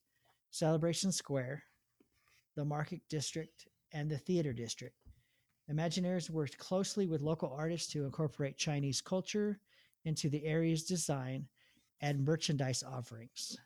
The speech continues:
The name Mickey Avenue is inspired by a street at the Disney studio in Burbank. Also, the name of the street at Disney's Hollywood Studios,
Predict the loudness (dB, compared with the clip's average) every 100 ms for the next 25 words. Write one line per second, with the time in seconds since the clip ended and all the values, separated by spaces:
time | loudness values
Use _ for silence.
0 | -2 2 4 6 6 6 6 4 4 4
1 | 4 2 -2 -4 -8 -6 -4 -2 -4 -4
2 | -2 -2 -2 -4 -2 -4 -2 2 2 2
3 | -6 _ _ _ _ -4 0 0 2 2
4 | 4 4 8 10 12 10 8 8 6 4
5 | -8 -16 _ _ -20 _ _ _ -6 -4
6 | -2 0 0 0 -2 -2 0 0 0 0
7 | 0 0 0 -4 -6 0 0 2 0 0
8 | -2 0 2 2 0 0 0 0 -2 -4
9 | -6